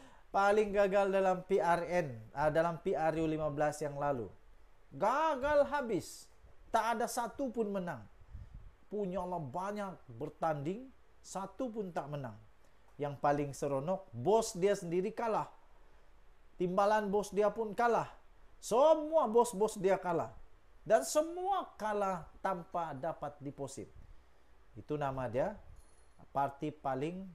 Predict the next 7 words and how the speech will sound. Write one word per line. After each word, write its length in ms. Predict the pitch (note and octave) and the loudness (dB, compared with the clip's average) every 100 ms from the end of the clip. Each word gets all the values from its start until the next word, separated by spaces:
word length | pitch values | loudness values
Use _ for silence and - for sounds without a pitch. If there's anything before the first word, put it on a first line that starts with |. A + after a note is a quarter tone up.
| - - - - | -20 -20 -20 -18
bikin 480 | - C#3 - E3 D3 | -10 -10 -6 -6 -4
malu 400 | C#3+ C3+ D#3 F#3+ - | -4 -2 -2 -2 -4
waktu 360 | C#3 C#3 C3 D3+ | -2 0 -2 -8
pilihan 360 | C3+ C3 C#3+ B2 | -6 -4 -4 -4
raya. 320 | B2+ A#2+ G2 F#2+ A#2 | -2 -4 -4 -10 -10
Ah, 240 | A2+ G2+ | -6 -6
sebab 400 | G2+ A2+ B2 C#3 | -8 -8 -6 -6